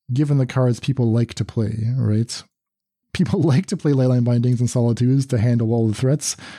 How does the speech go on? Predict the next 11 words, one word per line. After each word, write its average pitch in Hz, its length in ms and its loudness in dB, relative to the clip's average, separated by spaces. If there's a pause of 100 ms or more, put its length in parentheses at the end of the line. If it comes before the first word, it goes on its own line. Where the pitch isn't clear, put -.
(220)
Elesh 139 300 0
Norn 170 260 4
shuts 165 300 -2
those 196 220 2
down. 151 560 2 (1200)
Unholy 165 360 4
Heat, 202 280 2
not 135 200 2
enough 143 200 2
damage. 127 380 2
So, 143 440 0